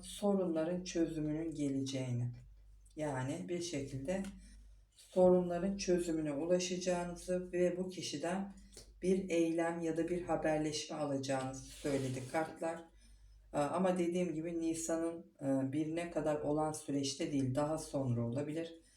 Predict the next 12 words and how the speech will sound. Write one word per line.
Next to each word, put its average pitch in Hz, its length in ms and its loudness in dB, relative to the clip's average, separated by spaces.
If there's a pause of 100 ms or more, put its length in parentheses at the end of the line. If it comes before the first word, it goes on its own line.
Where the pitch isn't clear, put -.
(440)
Muhtemelen 180 800 4
bu 180 120 -2
kişinin 151 540 0
hayatında 131 760 2 (680)
ya 185 220 4
da 160 100 0
sizin 165 420 -4
hayatınızda 151 1000 0 (540)
bir 185 260 2
bitiş - 380 -2
oluyor 147 340 2
olabilir. 131 680 -2